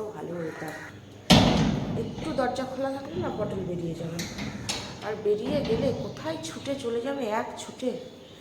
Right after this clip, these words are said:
ওকে তখন ধরা মুশকিল হয়ে যায়। কুট্টু রেডি হচ্ছে, স্কুল ড্রেস পরছে।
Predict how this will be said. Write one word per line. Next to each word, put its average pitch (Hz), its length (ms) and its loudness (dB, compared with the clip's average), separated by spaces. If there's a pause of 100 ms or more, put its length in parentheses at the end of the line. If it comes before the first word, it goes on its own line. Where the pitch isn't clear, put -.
(280)
ওকে 190 220 -6
তখন 190 180 -2 (100)
ধরা 175 280 -2
মুশকিল 170 380 -6
হয়ে 160 200 -4
যায়। 160 140 -8 (760)
কুট্টু - 340 -4 (100)
রেডি 190 300 0
হচ্ছে, - 320 -6 (1160)
স্কুল 214 240 -2 (100)
ড্রেস 185 220 2 (100)
পরছে। 175 380 -4